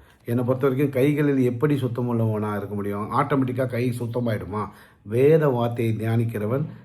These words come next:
ஏசப்பாவை நேசிக்கிறவன், தேவனுக்குள்ளாக வந்திருக்கிறவன், தேவனை நம்பி வாழ்கிறவனுடைய கை சுத்தமாயிருக்கும். இருதயத்தில் மாசு இல்லாதவனாய் இருக்கும். ஆட்டோமேட்டிக்காக, "ஆண்டவரே,"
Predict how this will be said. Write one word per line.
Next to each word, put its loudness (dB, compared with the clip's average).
ஏசப்பாவை 2
நேசிக்கிறவன், 0
தேவனுக்குள்ளாக 4
வந்திருக்கிறவன், -2
தேவனை 6
நம்பி 6
வாழ்கிறவனுடைய 4
கை -2
சுத்தமாயிருக்கும். -4
இருதயத்தில் 2
மாசு 2
இல்லாதவனாய் 2
இருக்கும். -4
ஆட்டோமேட்டிக்காக, 0
"ஆண்டவரே," -10